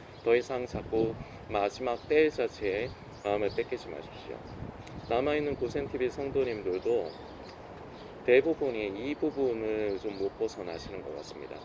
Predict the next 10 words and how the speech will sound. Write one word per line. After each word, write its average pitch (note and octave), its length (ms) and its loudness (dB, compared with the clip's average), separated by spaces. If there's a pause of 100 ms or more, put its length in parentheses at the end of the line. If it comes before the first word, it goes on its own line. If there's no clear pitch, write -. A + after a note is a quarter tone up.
마지막 C#3+ 880 2
때라는 D3+ 800 6
것이 A2+ 300 4
기본 A2 400 2
베이스로 G#2 560 2
자꾸 F#2 260 -4
자리를 G2 380 0
잡는 F#2 300 -8
것 D#2 100 -6
같아요. C2 340 -10